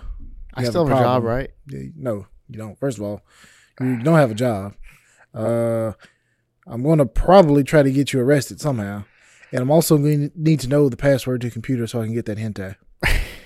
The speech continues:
Speaker 1: for evidence, of course.
Speaker 2: Yeah. Um.
Speaker 1: Yeah. What?
Speaker 2: I. I. Uh,
Speaker 1: No, you didn't.
Speaker 2: I. Uh,
Speaker 1: No, you didn't. No,
Speaker 2: I
Speaker 1: you didn't.
Speaker 2: panicked, man.
Speaker 1: No, you didn't.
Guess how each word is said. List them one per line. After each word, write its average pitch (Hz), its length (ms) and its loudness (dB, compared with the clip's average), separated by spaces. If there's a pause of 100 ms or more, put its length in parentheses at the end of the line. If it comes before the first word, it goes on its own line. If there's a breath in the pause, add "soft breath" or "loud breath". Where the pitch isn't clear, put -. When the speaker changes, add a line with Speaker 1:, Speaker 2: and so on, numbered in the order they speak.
(500 loud breath)
Speaker 1:
for 151 140 6
evidence, 113 520 4
of - 100 -14
course. 110 440 -8 (340 soft breath)
Speaker 2:
Yeah. 120 800 -8
Um. 139 720 -4 (3000)
Speaker 1:
Yeah. 117 200 -2
What? 107 260 -8 (200)
Speaker 2:
I. 117 160 -14 (140)
I. 117 340 -12
Uh, 110 400 -8
Speaker 1:
No, 120 80 -4
you 120 140 -2
didn't. 113 340 -2 (560)
Speaker 2:
I. 117 280 -12
Uh, 110 400 -6
Speaker 1:
No, 120 80 -2
you 123 140 -2
didn't. 127 340 2 (1040 loud breath)
No, 123 100 0
Speaker 2:
I 131 40 2
Speaker 1:
you 127 60 0
didn't. - 160 8 (100)
Speaker 2:
panicked, 117 240 -2
man. 135 340 -6
Speaker 1:
No, 135 80 2
you 170 140 8
didn't. 180 380 12